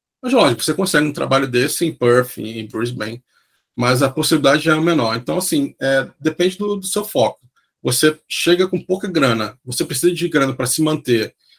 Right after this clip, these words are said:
de repente estender o seu visto, cara, é, não tem muito segredo. Você precisa de uma dessas cidades grandes, né?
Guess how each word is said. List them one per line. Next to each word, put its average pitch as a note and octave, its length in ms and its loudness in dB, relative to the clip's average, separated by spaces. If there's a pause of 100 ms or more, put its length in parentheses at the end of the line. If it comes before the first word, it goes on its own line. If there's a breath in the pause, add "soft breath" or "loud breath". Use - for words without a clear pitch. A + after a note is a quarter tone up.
(120)
de A#2+ 120 0
repente C3 280 0
estender C3 280 0
o C3 60 -2
seu B2+ 200 0
visto, C3 380 -2
cara, G#2+ 260 -2
é, A2 360 -2 (440 soft breath)
não B2+ 140 0
tem C#3+ 100 4
muito E3 160 2
segredo. C3 440 2
Você - 140 -2
precisa C3+ 260 -2
de C3+ 80 0
uma D3+ 120 2
dessas D3+ 220 0
cidades C3+ 360 0
grandes, C3 340 0
né? A#2+ 200 -4